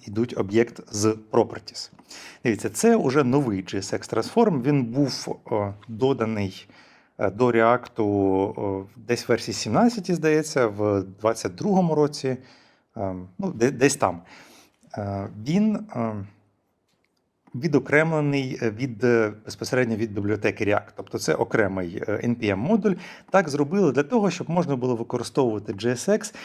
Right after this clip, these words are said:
не підтягуючи бібліотеку React напряму. Раніше, е, а раніше, м, це виглядало трохи інакше. І ми можемо навіть все ще подивитись, як це виглядало раніше,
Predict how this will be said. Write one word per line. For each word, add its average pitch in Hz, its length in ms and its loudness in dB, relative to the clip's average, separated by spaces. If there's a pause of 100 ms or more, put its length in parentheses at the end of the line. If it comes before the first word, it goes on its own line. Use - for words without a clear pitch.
(160)
не 190 100 2
підтягуючи 127 640 -2
бібліотеку 107 640 0
React 101 480 -2
напряму. 98 420 -2 (600)
Раніше, 160 360 4
е, 135 460 2
а 110 380 4
раніше, 208 560 2 (1300)
м, 113 360 -2 (680)
це 175 100 6
виглядало 127 400 6
трохи 127 280 -4
інакше. 104 460 0
І 123 240 0
ми 147 260 2
можемо 117 360 0
навіть 101 240 -2
все - 200 -4
ще - 160 -6
подивитись, 107 500 -4
як 104 180 0
це 107 80 -6
виглядало 101 360 -2
раніше, 185 480 0